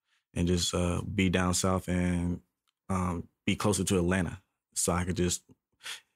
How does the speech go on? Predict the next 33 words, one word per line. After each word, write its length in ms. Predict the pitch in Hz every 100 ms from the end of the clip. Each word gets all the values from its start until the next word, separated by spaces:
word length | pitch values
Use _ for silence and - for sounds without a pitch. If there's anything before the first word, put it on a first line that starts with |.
| _
eventually 400 | 98 87 107 101
move 240 | 95 101 95
there. 160 | 95
Because 200 | 90 95
a 40 | 92
lot, 380 | 98 101 101 -
I 80 | 98
was 120 | 95
working 260 | 95 107 95
so 160 | -
many 180 | 104 95 -
artists 320 | 104 104 95 -
from, 160 | 104 -
on 120 | 101
the 100 | 85
internet 340 | 110 110 98 78 -
from 160 | 104
Atlanta, 380 | 87 92 113 98
they 140 | 95
was 100 | 98
like, 240 | 92 90 71
"Bro, 120 | 101
you 100 | 107
might 100 | 110
as 80 | 87
well 80 | 92
just 160 | 92
come, 300 | 90 95 98 -
you 160 | 98
know, 120 | 95 95 - _ _ _ _ _ -
come 160 | 98
this 100 | 92
direction." 460 | 90 101 104 -